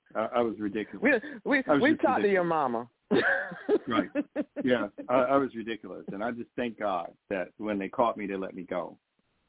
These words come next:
Speaker 2: And, um, that I was able to maneuver through, um, some troubled waters. And, and I, it's, it's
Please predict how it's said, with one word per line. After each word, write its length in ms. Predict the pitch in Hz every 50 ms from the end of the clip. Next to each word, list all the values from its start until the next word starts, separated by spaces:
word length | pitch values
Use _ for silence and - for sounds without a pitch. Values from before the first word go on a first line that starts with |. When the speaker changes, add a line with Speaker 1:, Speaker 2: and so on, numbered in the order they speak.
| _ -
Speaker 2:
And, 300 | 104 101 98 95 90 87
um, 260 | 95 92 87 87 85 87
that 120 | 95 101
I 80 | 104 104
was 140 | 104 98 104
able 340 | 107 107 104 98 98 95 90 -
to 220 | - 95 90 90 85 85
maneuver 840 | 95 98 98 101 104 104 104 107 107 101 90 90 85 82 82 - - -
through, 480 | - 104 98 95 92 90 90 90 90 - - 90
um, 480 | 90 87 85 85 82 80 82 - - - _
some 120 | - - -
troubled 320 | - 117 92 87 87 - - -
waters. 400 | 101 92 87 - - - - - - - _ - 98
And, 180 | 92 90 90 -
and 140 | 95 92 92
I, 120 | 92 101 -
it's, 160 | 110 101 - -
it's 220 | 113 110 101 -